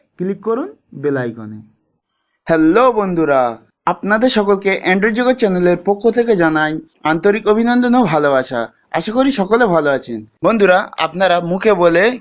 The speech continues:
কিভাবে মেসেজ লিখবেন? হ্যাঁ বন্ধুরা, এখন থেকে আর মেসেজ টাইপ করতে হবে না, মানে আপনাকে আর হাত দিয়ে মেসেজ লিখতে হবে না, কারণ আপনি এখন মুখে বলবেন এবং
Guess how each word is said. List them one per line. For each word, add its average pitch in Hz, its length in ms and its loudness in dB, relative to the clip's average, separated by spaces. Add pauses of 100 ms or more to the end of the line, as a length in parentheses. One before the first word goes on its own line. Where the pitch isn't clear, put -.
কিভাবে 190 380 2
মেসেজ 196 440 2
লিখবেন? 143 380 0
হ্যাঁ 170 220 2
বন্ধুরা, 143 600 0
এখন 220 300 2
থেকে 208 240 0
আর 196 220 4
মেসেজ 185 460 0
টাইপ 180 260 2
করতে 180 360 -2
হবে 143 280 0
না, 113 220 -8 (260)
মানে 180 220 0
আপনাকে 185 460 0
আর 196 220 4
হাত 156 300 0
দিয়ে 165 340 0
মেসেজ 180 580 2
লিখতে 175 340 0
হবে 135 280 0
না, 107 240 -10
কারণ 190 400 2 (140)
আপনি 156 320 -4
এখন 190 360 0
মুখে 208 300 2
বলবেন 185 520 0 (140)
এবং 208 400 0